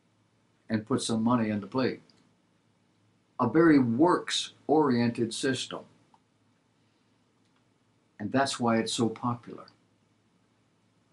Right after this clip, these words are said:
I try to explain this every time the topic comes up for a couple of reasons. One,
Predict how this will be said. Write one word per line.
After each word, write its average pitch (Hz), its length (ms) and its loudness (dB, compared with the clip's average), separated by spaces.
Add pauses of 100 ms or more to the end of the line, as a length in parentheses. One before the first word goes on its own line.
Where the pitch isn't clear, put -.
(840)
I 127 40 0
try 214 180 6
to 196 80 6
explain 175 640 2
this 117 240 2
every 143 240 0
time 139 280 0
the 117 100 0
topic 127 420 -2
comes 117 320 -2
up 143 240 2
for 110 180 0
a 110 60 -6
couple 135 320 -2
of 104 160 -2
reasons. 120 560 -2
One, 131 420 0